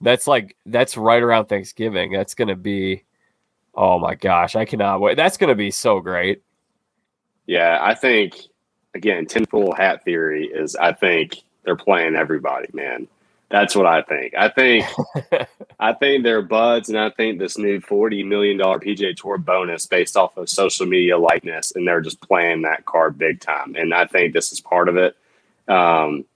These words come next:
Speaker 2: but again, tinfoil hat theory here, <laughs> but that's what I think.
Speaker 1: I think it started contentious, and now they're, they're like, "All right, we're gonna play this up.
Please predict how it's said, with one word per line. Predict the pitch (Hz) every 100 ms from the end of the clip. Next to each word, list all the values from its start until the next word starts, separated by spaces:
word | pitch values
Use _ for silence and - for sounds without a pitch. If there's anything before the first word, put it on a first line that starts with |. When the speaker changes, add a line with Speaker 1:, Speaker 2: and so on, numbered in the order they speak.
| _ _ _ _ _ 98
Speaker 2:
but | 98 87 85 - - -
again, | 92 82 71 -
tinfoil | 110 101 101 92
hat | 82 82 78
theory | 82 76 71 73
here, | 76 - -
<laughs> | _
but | 95 80 76 - _ _ _ _ _ _
that's | 98 92
what | 76
I | -
think. | 69 - _ _ _ _ _ _
Speaker 1:
I | 135 160
think | 208 170
it | 160
started | - - 127 131 139 139 143 139 - _ _ _ _
contentious, | 139 120 - 113 113 127 127 127 - -
and | 117 113 110 104 - 107 110
now | 110 110 117
they're, | 110 107 107 104 110 -
they're | 113
like, | 107 107
"All | 82
right, | 117 98 87 - _ _ _ _ -
we're | 131
gonna | 147
play | 135 143 131
this | 127 -
up. | 110 107 -